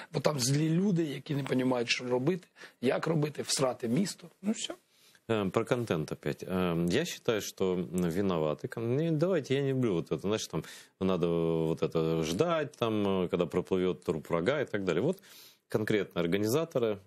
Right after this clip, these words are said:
Speaker 2: м, этого Atlas Weekend.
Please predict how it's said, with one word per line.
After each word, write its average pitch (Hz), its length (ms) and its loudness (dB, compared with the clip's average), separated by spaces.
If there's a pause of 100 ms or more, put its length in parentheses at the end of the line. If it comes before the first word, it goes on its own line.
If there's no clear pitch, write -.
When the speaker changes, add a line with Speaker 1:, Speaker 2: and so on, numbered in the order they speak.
(100)
Speaker 2:
м, 92 480 0
этого 80 500 0 (1300)
Atlas 107 420 0
Weekend. 80 400 -2